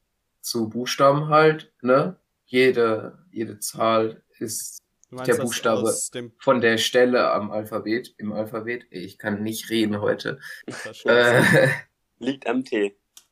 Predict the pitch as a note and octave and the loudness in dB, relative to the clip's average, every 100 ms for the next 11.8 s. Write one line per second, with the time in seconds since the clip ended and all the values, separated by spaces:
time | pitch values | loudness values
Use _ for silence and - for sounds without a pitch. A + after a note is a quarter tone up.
0 | _ - D#3 E3 C#3+ - C3+ D3 D3+ C#3+ | _ 4 6 6 4 2 4 4 4 0
1 | - C#3+ C#3+ B2+ B2+ - - A#2+ B2 G#2+ | -2 2 4 4 2 -2 -2 2 2 2
2 | A2 A#2+ A#2 A2+ A2 - G2+ G2 G2 G#2 | 0 -2 0 0 -2 -4 -2 0 -2 -4
3 | G2+ F#2+ A2+ G#2+ G2 G2 F#2+ - _ _ | -10 -6 0 0 0 -2 -4 -6 _ _
4 | _ _ - C3+ C3+ B2+ - _ _ _ | _ _ 2 6 8 6 2 _ _ _
5 | _ _ _ _ _ _ - C3+ B2+ B2+ | _ _ _ _ _ _ 0 4 4 4
6 | A#2 A2+ C3+ B2 B2+ A#2+ A2+ G#2+ A2 G#2 | 2 -2 0 0 2 4 2 2 0 0
7 | - _ A2 G2 - G#2+ - C3+ C#3+ F3+ | -4 _ -4 -4 -6 -10 -8 -6 -4 -4
8 | - G2+ G2+ - G2+ A#2 C3 D#3+ E3+ F#3+ | -4 -2 -4 -4 -2 0 0 -2 4 4
9 | D3 A#2 - A#2+ A#2+ A#2 A#2 A#2 C#3 - | 4 -2 -2 0 0 -4 -6 -4 -4 -6
10 | - _ _ _ _ _ _ _ - A2+ | -14 _ _ _ _ _ _ _ -8 -2
11 | B2 B2 C3+ C#3+ D3 D3 D3 | 0 2 0 0 0 -2 -4